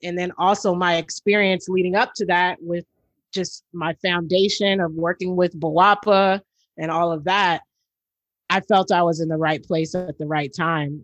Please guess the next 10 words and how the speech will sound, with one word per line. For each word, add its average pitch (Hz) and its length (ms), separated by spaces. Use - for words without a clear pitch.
um, 151 520
to 175 120
really 180 640
come 214 220
out 190 440
and 185 200
support 165 720
a - 80
candidate 170 680
wholeheartedly, 151 1040